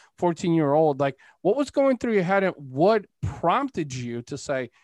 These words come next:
"You know what? I'm gonna go to college. You know, I'm, I'm gonna strive for more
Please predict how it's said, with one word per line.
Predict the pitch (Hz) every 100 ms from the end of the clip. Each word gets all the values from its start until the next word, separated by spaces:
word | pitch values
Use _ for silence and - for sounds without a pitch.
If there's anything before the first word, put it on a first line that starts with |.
| _
"You | 175
know | 202
what? | 233
I'm | 202 269
gonna | 269 147
go | 139
to | 127
college. | 120 - 156 147 - - - - _ _ _
You | 156
know, | 147 160
I'm, | 170 202 220
I'm | 214 240
gonna | 254 220
strive | - 202 180 175
for | - 160
more | 151 170 160 123 120